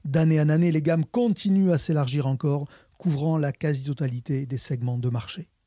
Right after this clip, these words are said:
Et les consommateurs suivent le mouvement. La part de marché des M D D est en croissance régulière.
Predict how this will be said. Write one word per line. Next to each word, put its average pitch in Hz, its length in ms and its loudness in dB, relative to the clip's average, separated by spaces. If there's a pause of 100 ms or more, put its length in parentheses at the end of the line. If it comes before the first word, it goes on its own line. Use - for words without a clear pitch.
(260)
Et 175 80 2
les 160 80 4
consommateurs 170 520 0
suivent 180 380 2 (160)
le 165 120 -4
mouvement. 135 340 -4 (760)
La 160 80 -4
part 139 180 -2
de 156 80 2
marché 147 340 0
des 139 100 2
M 139 120 4
D 147 140 2
D 180 120 2
est 165 120 0
en 147 80 2
croissance 160 420 0
régulière. 160 540 0